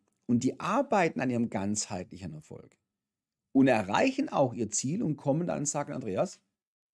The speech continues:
ich hätte es nie gedacht, dass sich mein Lebensluxus so optimiert. Ich hätte niemals gedacht, dass sich's wieder so gut anfühlt.“ Aber weißt du was, Andreas?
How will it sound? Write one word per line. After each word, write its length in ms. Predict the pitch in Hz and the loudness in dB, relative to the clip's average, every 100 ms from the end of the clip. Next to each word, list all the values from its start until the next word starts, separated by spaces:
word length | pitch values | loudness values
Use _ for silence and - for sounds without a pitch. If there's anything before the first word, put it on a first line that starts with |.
| _ _ _ _ _ _ _ | _ _ _ _ _ _ _
ich 160 | - | -6
hätte 160 | 117 110 | -2 0
es 160 | 113 | 0
nie 240 | 127 139 226 | 2 4 4
gedacht, 600 | 262 - 131 196 233 - _ _ _ _ _ _ - | 2 0 0 0 -6 -18 _ _ _ _ _ _ -6
dass 140 | 110 | -4
sich 120 | 123 | 0
mein 200 | 117 110 | 2 4
Lebensluxus 1040 | 101 113 269 302 - 170 170 - 196 - - _ _ _ _ _ _ _ _ _ _ _ _ | 4 4 2 0 0 0 0 -4 -4 -6 -16 _ _ _ _ _ _ _ _ _ _ _ _
so 600 | - - 180 233 294 233 _ _ _ _ _ _ _ _ _ _ _ _ _ _ | -2 4 6 6 2 -2 _ _ _ _ _ _ _ _ _ _ _ _ _ _
optimiert. 540 | 143 - 165 151 147 | 2 4 2 4 2
Ich 100 | 117 | 2
hätte 160 | 127 127 | 0 2
niemals 480 | 143 247 285 262 - | 2 2 0 -2 -2
gedacht, 380 | 190 - 202 - | -4 -4 -4 -4
dass 120 | 151 | -2
sich's 220 | 151 - | -2 -2
wieder 160 | 131 120 | -2 -2
so 260 | - 226 | 0 0
gut 200 | 220 151 | 2 0
anfühlt.“ 640 | 185 269 285 - 90 78 _ _ _ _ _ _ _ _ _ _ _ _ | 0 -2 -4 -2 -2 -2 _ _ _ _ _ _ _ _ _ _ _ _
Aber 200 | 104 101 | -2 0
weißt 220 | 147 151 | 0 0
du 60 | 131 | 0
was, 180 | 208 240 | 0 0
Andreas? 540 | 180 107 73 - - | -2 -2 -4 -8 -14